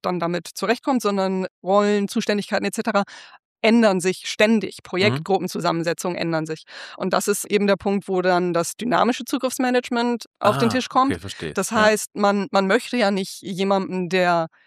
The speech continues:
Speaker 1: für eine Woche in einem Projekt ist, einen Schlüssel auf die Karte schreiben und dann hat der den für immer. Das ist ja ein Sicherheitsrisiko an der Stelle.
Speaker 2: Mhm.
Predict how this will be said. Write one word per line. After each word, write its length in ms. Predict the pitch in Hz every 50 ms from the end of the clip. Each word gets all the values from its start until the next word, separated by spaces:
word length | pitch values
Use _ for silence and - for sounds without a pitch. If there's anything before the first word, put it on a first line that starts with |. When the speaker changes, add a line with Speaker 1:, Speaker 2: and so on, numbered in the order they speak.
| _
Speaker 1:
für 140 | - - -
eine 220 | - 196 208 208 185
Woche 180 | 196 - 214
in 60 | 196
einem 80 | 185 180
Projekt 300 | - - 202 226 - -
ist, 180 | 196 196 - 214
einen 100 | 190 -
Schlüssel 480 | - 220 214 - - 240 247 247 226 -
auf 120 | - -
die 80 | - 196
Karte 400 | - - 202 285 339 381 - 214
schreiben 520 | - - _ - 170 170 175 185 220 247 294 - _ _ _
und 220 | - 226 190 - 208
dann 320 | 190 185 190 185 185 - - _ _ _ _ _ - -
hat 180 | - - 277 - -
der 140 | 269 220 202
den 200 | 202 190 208 196
für 140 | - -
immer. 300 | 185 202 294 415 - - - _ _ _ _ _ _ _ -
Das 260 | 202 196 - - -
ist 160 | 262 240 -
ja 260 | 233 214 202 202 190 160 -
ein 100 | - 220
Sicherheitsrisiko 680 | 208 247 - 285 262 214 170 196 214 196 202 - - 196
an 140 | 175 175 180
der 120 | 185 180
Stelle. 340 | - - - 175 170 208 294 -
Speaker 2:
Mhm. 200 | - 113 120 147